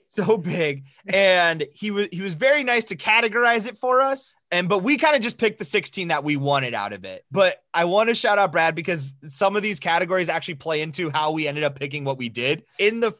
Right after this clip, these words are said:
in the first matchup we have from the Warrior Monk category that he gave us.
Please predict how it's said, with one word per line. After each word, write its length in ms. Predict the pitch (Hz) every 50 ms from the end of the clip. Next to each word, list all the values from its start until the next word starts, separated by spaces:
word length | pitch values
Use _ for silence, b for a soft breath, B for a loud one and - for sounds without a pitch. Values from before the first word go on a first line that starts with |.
| _ _
in 140 | - 185 185
the 60 | 185 175
first 260 | - 214 214 214 208
matchup 280 | 196 185 190 - 196 160
we 120 | 180 180
have 340 | 165 175 160 160 160 160 147 - _ _
from 180 | - 196 185 185
the 120 | 175 190
Warrior 540 | 185 156 151 180 214 254 294 302 285 294 277
Monk 460 | 240 208 208 214 214 214 208 - - _
category 840 | - - 202 185 185 190 185 160 131 123 110 101 95 92 98 92 _ _ _ _ _ _
that 160 | 165 165 165
he 120 | 185 175
gave 320 | 156 147 160 156 147 139 120
us. 380 | 95 80 - - - - _